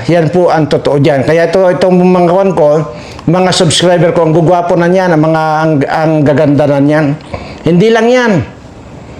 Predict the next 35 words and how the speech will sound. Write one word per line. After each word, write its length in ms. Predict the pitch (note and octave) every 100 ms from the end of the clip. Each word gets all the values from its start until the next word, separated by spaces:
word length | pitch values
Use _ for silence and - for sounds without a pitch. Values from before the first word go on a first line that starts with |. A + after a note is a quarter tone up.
| - - - D3
Ha? 200 | F3 G3+ G3+ D3 - - - B2
Talagang 480 | D#3+ F3 F3+ A3+
yung 240 | A3 G#3 G3
dati, 320 | G3+ G#3 E3+
kasi 320 | F#3+ F#3 G#3
nga, 160 | E3+ A#2 - - - -
once 400 | F3+ C#4 C4+ B3
na 160 | A#3+
nag-subscribe 560 | F#3+ G#3+ F3+ - G#3 G#3
ka 160 | F#3 E3+
sa 240 | E3+ F3+
akin, 320 | D#3+ C#3+ C#3+ -
ikaw 320 | F#3 F#3+ F#3+
ay 80 | F3+
matalino 560 | E3 D#3 D3+ D3+ C#3+ D3+
na. 160 | D3
Kaya, 320 | B3+ F3+ D3
kaya, 240 | - A3+ G#3+
kaya, 240 | G#3+ G#3+ G#3 G3
kaya 220 | G#3 G#3+
ka 80 | G#3
nag-subscribe 640 | A3 F3 G3 - A3 G#3
nga 80 | G#3+
dito, 320 | G#3 A3 B3
di 160 | G3+ D#3
ba? 400 | E3+ G#3 F#3+ - - - - -
Kasi 240 | C4 A#3
matalino 480 | A#3+ G3+ E3+ E3 C#3+
ka. 480 | C#3 C#3 B2 - - - - - - - - - - - - - - - - - - - -
Kagaya 400 | - A3+ C#4 C#4+
rin 160 | C4+ B3+
po 160 | B3+ A#3
itong 160 | A#3
mga 240 | A3 - F3+
subscriber 480 | - F3+ E3+ E3